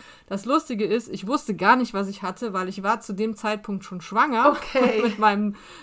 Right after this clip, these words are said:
Speaker 1: älteren Sohn und ich hätte jederzeit zurückgehen können und so ein Zettelchen
Speaker 2: Ja.
Speaker 1: hochhalten, ähm, und sagen, "Pass mal auf, ihr dürft mich gar nicht kün-, kündigen." Und damals war ich einfach zu stolz. Ich weiß gar nicht mehr, wie meine Argumente genau waren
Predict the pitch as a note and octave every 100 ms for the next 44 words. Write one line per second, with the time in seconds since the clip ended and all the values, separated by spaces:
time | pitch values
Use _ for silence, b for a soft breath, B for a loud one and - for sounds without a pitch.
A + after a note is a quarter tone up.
0 | G#3 G#3 B3+ B3 B3 B3 A3+ D4 C#4 C#4+
1 | D#4+ B B B - A3 G#3+ A#3+ A3 A3
2 | C4 B3+ A3+ G#3+ A3 G3+ A#3+ B3+ B3 A#3+
3 | B3 B3 A#3 G#3 G3+ G3+ A3+ A3 C4+ -
4 | A#3+ A#3+ A3+ B3 - A3+ A3 A3+ - A3+
5 | A#3 A3+ - G3 G3+ G3+ G#3 G3+ B B
6 | - G#3 G#3+ G#3+ G#3 G#3 G#3+ F3 G3 G3
7 | G#3 G3+ G3+ F#3 F#3+ G3 - C4 A3+ -
8 | - - - C4 G#3+ E3+ F3+ G3+ G#3 A3+
9 | G3+ G#3 G#3 - G3+ G3+ G3 - G3+ -
10 | A3 C4 G3+ G3 G3 G3 G3 G3 F3 G3+
11 | G3+ F#3 E3+ E3+ F#3 F#3+ A#3 G#3+ F#3+ F#3
12 | F#3 F3+ F3 G#3+ C#4